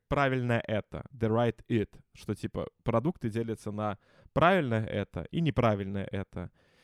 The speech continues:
И важно де-, не, типа, как автор говорит,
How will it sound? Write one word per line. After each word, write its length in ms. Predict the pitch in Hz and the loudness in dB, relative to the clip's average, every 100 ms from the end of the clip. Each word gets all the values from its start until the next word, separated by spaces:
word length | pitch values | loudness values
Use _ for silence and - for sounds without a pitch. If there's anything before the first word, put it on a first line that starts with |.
| - | -8
И 460 | 120 120 120 110 - | -2 0 2 0 -2
важно 440 | 107 131 123 113 | 2 2 4 0
де-, 220 | 104 120 - | -2 -6 -6
не, 540 | - 113 120 117 104 101 - | -6 -4 -2 -2 -4 -8 -14
типа, 300 | 101 101 - | -10 -10 -10
как 140 | - _ - | -14 _ -6
автор 280 | 117 - 107 | -6 -4 -4
говорит, 300 | 110 110 | -2 -2